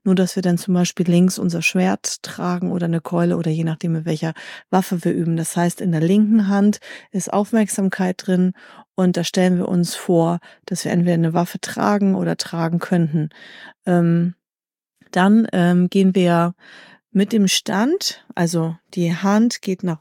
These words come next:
oben bis auf Herzhöhe und wenn die Hand zur Wusa-Hand zum Gruß nach vorne geht,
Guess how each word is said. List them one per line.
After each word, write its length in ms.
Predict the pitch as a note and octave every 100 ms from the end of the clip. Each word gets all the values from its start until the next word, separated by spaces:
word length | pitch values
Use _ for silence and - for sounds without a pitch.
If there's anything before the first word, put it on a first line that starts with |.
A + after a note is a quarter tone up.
| _
oben 460 | - G#3 B3 C#4 D#4 G4 -
bis 180 | F#3
auf 180 | E3+ -
Herzhöhe 600 | F#3 A3 C4+ - C#4 C4+
und 80 | G#3+
wenn 160 | F#3+ F#3+
die 140 | F3
Hand 240 | F3+ F#3+ F#3
zur 160 | F3+
Wusa-Hand 640 | G3+ C4 A#3+ G3 G3 G3+ - _
zum 200 | - G3+
Gruß 340 | F#3 A#3 C4+ -
nach 100 | F#3
vorne 380 | - G#3+ A#3+ A#3+
geht, 320 | A3 G#3+